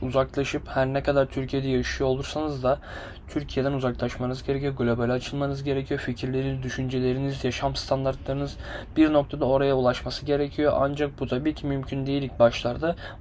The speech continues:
Burada yapmanız gereken şey önce içerik tüketiminizi Türkiye'den bir uzaklaştırın. Türkiye'nin gündeminden bir çıkın. Global pazarda ilgi alanınızı çeken sektörlerde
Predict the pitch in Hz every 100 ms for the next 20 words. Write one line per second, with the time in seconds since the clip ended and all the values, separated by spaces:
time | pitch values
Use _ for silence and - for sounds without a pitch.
0 | - 143 156 151 147 156 156 151 139 139
1 | 131 - 175 147 147 156 180 - - -
2 | - - - - 143 156 - 143 - 135
3 | 131 160 - - - 139 170 143 110 123
4 | 120 - - 135 123 - - 147 - 135
5 | 135 131 131 135 123 131 143 139 - 123
6 | - - 135 127 135 139 135 120 120 127
7 | 120 123 135 135 135 127 120 131 131 131
8 | 123 - 123 123 120 139